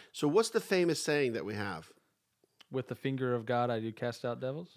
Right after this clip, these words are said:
Speaker 1: That's not a saying,
Speaker 2: Oh,
Speaker 1: but
Speaker 2: that's what
Speaker 1: I mean,
Speaker 2: Jesus
Speaker 1: it's a
Speaker 2: said that.
Speaker 1: statement that Yes-, yeah,
Speaker 2: Yeah.
Speaker 1: that Yeshua proved that he's God.
Speaker 2: Right.
Speaker 1: You know, that the kingdom of God has come upon you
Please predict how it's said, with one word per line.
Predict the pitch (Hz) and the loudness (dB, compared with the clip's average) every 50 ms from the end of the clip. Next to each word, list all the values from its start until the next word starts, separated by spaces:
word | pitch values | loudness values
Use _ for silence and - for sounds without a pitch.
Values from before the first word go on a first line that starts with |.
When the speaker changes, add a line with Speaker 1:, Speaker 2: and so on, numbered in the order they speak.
| 107 101 104 | -20 -14 -6
Speaker 1:
That's | 110 131 123 110 - - | -2 -2 -2 -2 -2 -2
not | 135 120 104 | -2 0 -2
a | 98 | -2
saying, | - - - - 190 220 220 180 123 107 113 113 110 - 170 | -2 -2 0 2 2 2 2 2 0 0 -2 -4 -6 -6 -4
Speaker 2:
Oh, | 143 | -4
Speaker 1:
but | 113 | -4
Speaker 2:
that's | 104 - - | -4 -4 -6
what | 113 - - | -8 -4 -2
Speaker 1:
I | 139 | 0
mean, | 147 | 2
Speaker 2:
Jesus | 175 180 190 185 | 2 2 2 0
Speaker 1:
it's | - - - | -2 -2 0
a | 98 | 0
Speaker 2:
said | |
that. | - | 4
Speaker 1:
statement | - 214 220 214 170 131 117 80 104 | 4 4 4 4 2 -2 -4 -4 -4
that | 104 | -4
Yes-, | 98 113 117 104 - | -4 -4 -6 -6 -4
yeah, | - 151 123 | -2 -2 -2
Speaker 2:
Yeah. | 101 | -2
Speaker 1:
that | 104 - 110 - - - | -4 -8 -10 -10 -12 -12
Yeshua | 127 113 110 107 - 160 165 151 - - | -12 -8 -8 -4 0 0 0 0 0 0
proved | 139 139 127 117 | -2 -2 -2 -2
that | 107 | -4
he's | 101 95 - | -6 -8 -2
God. | - 139 151 147 123 98 92 98 101 - | 4 6 6 6 6 4 0 -2 -6 -10
Speaker 2:
Right. | 110 104 101 - _ - _ _ _ - | -10 -10 -10 -12 _ -20 _ _ _ -8
Speaker 1:
You | 110 113 | -6 -6
know, | 98 95 98 98 - _ - - _ _ _ _ _ _ _ _ _ _ _ _ _ _ _ _ _ _ _ _ _ _ _ - | -4 -4 -6 -8 -12 _ -20 -20 _ _ _ _ _ _ _ _ _ _ _ _ _ _ _ _ _ _ _ _ _ _ _ -14
that | - 98 | -14 -14
the | - 92 | -14 -8
kingdom | - - 135 131 110 | -4 0 0 0 0
of | 101 | 0
God | 113 110 | -2 -2
has | 104 - - | -2 -4 -4
come | - 104 | -6 -6
upon | 92 - - 123 127 120 104 | -4 -2 -2 0 0 0 -2
you | 95 92 98 | -2 -6 -8